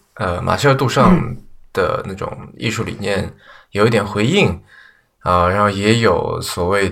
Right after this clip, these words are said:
Speaker 1: 的，怎么说呢，就是加了一点他自己的这个，这个，这个见解，
Speaker 2: 见解。
Speaker 1: 呃，也加了一点他，就是他的所谓杜尚式的尝试，这样。嗯。嗯，然后也有他，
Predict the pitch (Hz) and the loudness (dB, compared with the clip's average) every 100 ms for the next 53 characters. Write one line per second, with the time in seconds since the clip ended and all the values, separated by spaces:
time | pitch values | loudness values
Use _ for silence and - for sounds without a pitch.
0 | - 85 - - - - - 87 95 90 | -2 -4 -2 -2 -6 -8 -14 -12 -8 -8
1 | 95 - - - - 101 90 - - - | -10 -16 -16 -12 -8 -6 -6 -8 -8 0
2 | 131 123 104 92 117 135 101 92 - 98 | 2 2 2 -2 -2 -2 -4 -6 -8 -8
3 | - - - - - - 110 104 95 107 | -8 -10 -14 -20 -20 -8 -4 -4 -2 -4
4 | 113 180 - 160 - - - 90 80 87 | 0 2 4 4 0 -4 -4 -4 -4 -4
5 | 85 87 104 107 87 78 82 - 107 104 | -6 -2 0 0 0 -6 -6 -4 -4 -4
6 | - 107 - - - - 151 151 151 147 | -4 -6 -6 -16 -10 -2 4 6 6 2
7 | - _ _ _ 123 95 85 - - 92 | -4 _ _ _ 2 2 2 -4 -4 -4
8 | 98 170 131 110 117 95 - 110 - - | -2 0 0 2 0 0 -4 -6 -4 -6
9 | - - - 87 104 - 127 - _ - | -8 -10 -8 -8 -4 -4 -4 -8 _ -8
10 | 98 76 - - - - - - - - | -4 -4 -6 -18 -16 -14 -14 -16 -18 -12
11 | - - - - - - - - - 101 | -12 -12 -18 -20 -20 -20 -20 -20 -4 -2
12 | 101 101 101 101 101 104 127 127 156 113 | 0 2 0 0 0 4 6 6 6 4
13 | 98 117 117 117 | 4 2 4 4